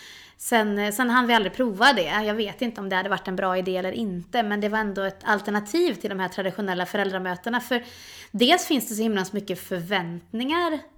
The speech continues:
på föräldramöten, att när man kommer till ett föräldramöte så räknar man som förälder kanske att det är de här sakerna som kommer lyftas, eller det här vill jag ha.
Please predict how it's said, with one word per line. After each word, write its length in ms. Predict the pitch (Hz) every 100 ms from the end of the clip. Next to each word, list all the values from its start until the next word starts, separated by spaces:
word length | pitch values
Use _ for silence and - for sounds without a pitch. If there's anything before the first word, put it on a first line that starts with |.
| -
på 220 | - 214 180
föräldramöten, 680 | 220 202 180 170 170 202
att 120 | 185
när 60 | 196
man 120 | 202
kommer 280 | 202 269 254
till 100 | 262
ett 100 | -
föräldramöte 540 | 254 208 180 175 170
så 160 | 175 208
räknar 500 | - 226 185 - 233
man 240 | 254 277
som 280 | 262 262 254 240 - - -
förälder 400 | - 262 185 175
kanske 340 | 180 180 175 185
att 120 | 185
det 100 | 190
är 40 |
de 100 | 185
här 240 | 190 233 214
sakerna 440 | 208 - - 185
som 140 | 202 185
kommer 180 | 175
lyftas, 520 | 180 208 - 262 302 220
eller 100 | 196
det 80 |
här 160 | 190 170
vill 100 | 170
jag 100 | 175
ha. 420 | 254 269 302 339